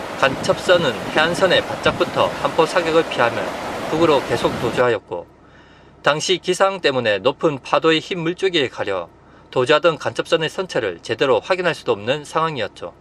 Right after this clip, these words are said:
이때 해안의 우리 측 백오 밀리 곡사포는 오폭으로 인해 우리 측 함정이 맞을 수 있는 상황에서도 차단 사격을 시전하였고, 추격 중이던 해군 함정과 직사화기도 간첩선을 향해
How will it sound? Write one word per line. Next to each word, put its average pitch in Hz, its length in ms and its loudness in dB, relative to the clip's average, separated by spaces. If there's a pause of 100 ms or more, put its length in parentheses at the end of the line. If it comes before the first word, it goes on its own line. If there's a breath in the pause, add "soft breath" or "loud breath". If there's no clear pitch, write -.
(1080 loud breath)
이때 190 300 4
해안의 170 460 4
우리 131 220 0
측 - 360 0
백오 165 240 4
밀리 147 260 0
곡사포는 131 760 -2
오폭으로 175 440 4
인해 104 360 0
우리 131 180 -4
측 165 220 -2
함정이 160 320 0
맞을 160 220 2
수 - 160 -8
있는 127 260 -4
상황에서도 131 640 -4 (540 loud breath)
차단 175 340 2
사격을 170 460 0
시전하였고, 139 880 -2 (720 loud breath)
추격 196 380 0
중이던 139 460 0
해군 165 320 -2
함정과 135 560 2
직사화기도 120 880 -2
간첩선을 147 720 -4
향해 101 340 -4